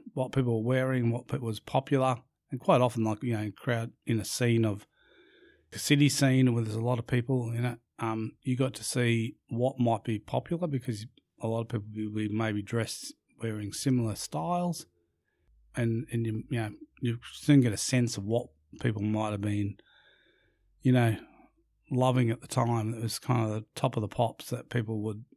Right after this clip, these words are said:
you know, wanna go out and dress a particular way because they like that look or they like the way, yeah, the way the, the way the clothing made them feel. And I think for a lot of people, that said,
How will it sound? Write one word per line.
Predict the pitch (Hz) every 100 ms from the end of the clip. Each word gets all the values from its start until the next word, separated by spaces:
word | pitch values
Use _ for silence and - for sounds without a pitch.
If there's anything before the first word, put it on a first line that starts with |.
| _
you | 113
know, | 110 107 - -
wanna | 117 107
go | 110
out | 107
and | 117 104
dress | - 120 -
a | 104
particular | - - - 107
way | 101 107 110
because | 104 - 101 - _ _ _ _ _ -
they | 117
like | 110 113 180
that | 107 110
look | 120 120 -
or | 107 104
they |
like | 107 107 -
the | -
way, | 107 104 101 - _
yeah, | - 107 107 - _ _ _
the | -
way | 120 113
the, | 104 107 - _ _ - - - - - _ _
the | 151
way | 165
the | 151
clothing | - 143 147 147 135
made | 127 123
them | 117 113
feel. | - 131 135 123
And | 120
I |
think | 110 131 -
for | 123
a |
lot | 117 127
of | 123
people, | 120 113
that | 110 120
said, | - 131 107